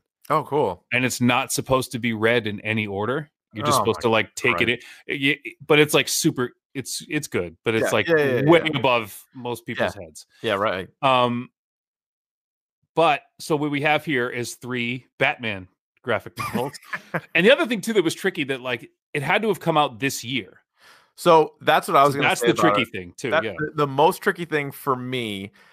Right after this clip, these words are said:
Speaker 1: is I definitely watch more movies and T V than I do read comics right now, but I still read comics. But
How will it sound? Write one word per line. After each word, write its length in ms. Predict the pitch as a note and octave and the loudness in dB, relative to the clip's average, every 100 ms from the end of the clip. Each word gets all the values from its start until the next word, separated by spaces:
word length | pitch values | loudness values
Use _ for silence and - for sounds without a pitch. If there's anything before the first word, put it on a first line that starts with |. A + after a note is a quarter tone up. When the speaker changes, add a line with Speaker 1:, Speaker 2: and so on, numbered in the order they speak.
| _ _ - | _ _ -2
Speaker 1:
is 520 | C#3 B2 A2+ G#2+ G#2 - | 2 4 2 -2 -8 -4
I 120 | C3+ | 0
definitely 320 | C#3+ D#3 G3+ | 2 2 2
watch 400 | D#3+ B2 B2+ - | 4 6 4 2
more 240 | C3+ B2+ B2+ | 0 2 2
movies 340 | A#2+ A#2+ A2 | 2 -2 -4
and 100 | G#2+ | -6
T 160 | - A2+ | -8 -8
V 140 | A2 | -6
than 140 | A2 G#2+ | -2 -2
I 100 | G2 | -2
do 220 | G#2+ G#2 | -6 -8
read 420 | F#2 G#2 G#2+ F#2+ | -8 -6 -6 -8
comics 500 | - G#2 G#2 A2+ - | 0 2 4 0 4
right 140 | B2+ | 4
now, 160 | B2 C3 | 6 6
but 100 | B2+ | 6
I 40 | |
still 240 | - - F#3 | 4 4 4
read 280 | B2 B2+ - | 4 -2 2
comics. 460 | B2+ A#2 G#2 - | 4 6 4 -2
But 340 | - C#3+ A#2 | 2 4 4